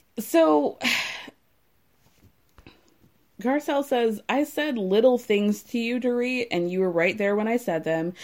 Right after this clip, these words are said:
And Dorit's like, "No, no, no, no, no. No, nope, didn't happen." Just, like, a complete denial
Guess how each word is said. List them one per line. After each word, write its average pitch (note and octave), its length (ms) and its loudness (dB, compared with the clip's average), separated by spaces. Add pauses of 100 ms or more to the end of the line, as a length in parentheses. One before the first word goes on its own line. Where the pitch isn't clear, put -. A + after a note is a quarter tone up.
(200)
And G#3+ 100 2
Dorit's G#3+ 280 2
like, F#3 160 0
"No, C4+ 240 2
no, A#3 100 4
no, F3 140 0
no, G#2 100 -6
no. G2 200 -10 (260)
No, A3 580 2 (120)
nope, F#3 320 -2
didn't F3 220 0
happen." D3 440 -6 (160)
Just, G3 200 -6
like, F#3 140 -2
a E3+ 60 -14
complete A#3+ 600 -4
denial G3 760 -2